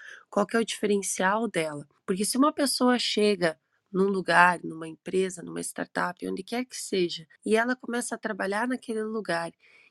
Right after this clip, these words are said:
e ela percebe que existem formas de fazer o trabalho diferente, que podem agregar valor, que podem ser mais produtivas, por que não tentar uma nova forma de trabalhar?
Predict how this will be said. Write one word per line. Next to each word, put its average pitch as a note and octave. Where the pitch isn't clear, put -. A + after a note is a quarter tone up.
e A#3
ela C4
percebe C4
que -
existem G3+
formas A3
de E3+
fazer F3+
o F3+
trabalho F3
diferente, F#3
que G3
podem F#3
agregar F3
valor, E3
que -
podem F3
ser F3
mais E3+
produtivas, F3+
por C#4+
que -
não G#3+
tentar F#3+
uma F3+
nova E3
forma D#3+
de -
trabalhar? E3